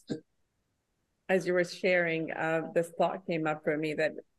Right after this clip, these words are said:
Speaker 2: obviously the personal development and coaching, um, years of that has really, uh,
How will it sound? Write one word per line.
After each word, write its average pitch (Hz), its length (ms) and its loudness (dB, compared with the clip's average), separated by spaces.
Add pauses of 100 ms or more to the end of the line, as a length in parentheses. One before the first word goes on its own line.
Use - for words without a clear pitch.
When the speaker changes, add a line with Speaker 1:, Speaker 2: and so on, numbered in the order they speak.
(180)
Speaker 2:
obviously 175 540 2
the 170 120 2
personal 165 500 0
development 156 840 0
and 156 340 -2
coaching, 165 640 0
um, 151 480 0
years 175 540 2
of 143 300 0
that 143 320 0 (380)
has 160 260 0
really, 165 680 0
uh, 151 240 0